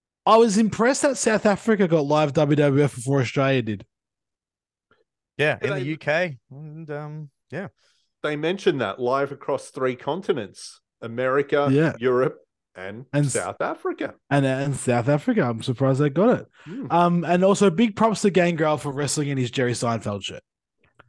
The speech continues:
Speaker 2: I, I've got that note here too. I'm like, Edge
Speaker 1: <laughs>
Speaker 2: really, I've, I've said here,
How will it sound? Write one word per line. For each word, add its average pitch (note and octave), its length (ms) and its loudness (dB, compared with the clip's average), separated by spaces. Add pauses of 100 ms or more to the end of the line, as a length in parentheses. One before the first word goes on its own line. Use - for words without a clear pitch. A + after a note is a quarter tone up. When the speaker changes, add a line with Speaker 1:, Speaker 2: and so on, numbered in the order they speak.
(260)
Speaker 2:
I, A#2+ 300 2
I've C3 100 0
got C#3 160 -4
that A#2 200 -4
note G#2+ 240 -8
here G#2 180 -8
too. G#2+ 240 -6
I'm G2+ 120 -8
like, - 240 0
Edge - 200 4
Speaker 1:
<laughs> B3+ 160 4
Speaker 2:
really, B2 320 2
I've, C#3 320 0
I've D3+ 120 -2
said D3 180 -2
here, B2 180 -4